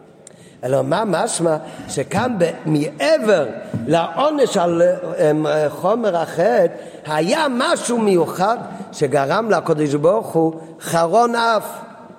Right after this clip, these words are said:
ובגלל החרון אף הזה, הקדוש ברוך הוא עכשיו אומר שיכלה את כולם כרגע אחד, בלי הבדל בין אחד לשני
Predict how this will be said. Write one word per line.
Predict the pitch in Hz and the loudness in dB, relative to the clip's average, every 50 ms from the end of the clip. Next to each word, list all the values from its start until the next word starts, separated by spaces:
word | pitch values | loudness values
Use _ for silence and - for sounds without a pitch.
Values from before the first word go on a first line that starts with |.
| - - - - - - - - - - - - | -20 -20 -20 -20 -20 -20 -20 -20 -20 -18 -2 0
ובגלל | 185 202 180 180 196 175 202 269 311 302 | 0 2 4 2 2 2 2 2 2 2
החרון | 277 254 - - 233 226 220 277 294 285 | 0 0 0 0 0 2 4 2 2 2
אף | 285 294 285 294 233 | 2 2 0 2 2
הזה, | 269 247 196 277 320 311 | 2 2 2 2 2 2
הקדוש | - - 254 233 233 220 220 | 2 2 2 2 2 2 4
ברוך | 208 269 320 330 - | 4 4 4 4 2
הוא | 320 247 | 2 0
עכשיו | 233 214 - - 262 285 302 269 202 - - - - - - - | 0 0 0 -2 0 0 0 0 -2 -4 -10 -14 -18 -12 -2 0
אומר | 208 220 226 262 320 320 | 2 2 2 2 0 0
שיכלה | - - 269 254 - 240 233 262 311 | 2 2 2 2 2 2 2 2 2
את | 294 - | 2 2
כולם | - - 247 247 262 285 285 254 - | 2 2 2 4 4 2 0 0 2
כרגע | - 233 220 240 285 277 240 262 262 | 2 2 4 2 2 2 2 0 0
אחד, | - 269 285 240 247 | 0 0 0 0 2
בלי | 285 381 392 381 | 4 4 6 6
הבדל | 339 294 254 320 311 | 4 4 2 2 2
בין | 294 311 294 294 | 4 2 2 2
אחד | 277 - 294 269 | 2 0 0 0
לשני | 277 285 262 - - 262 269 269 277 277 233 170 | 2 0 0 0 0 0 0 0 -2 -2 -4 -4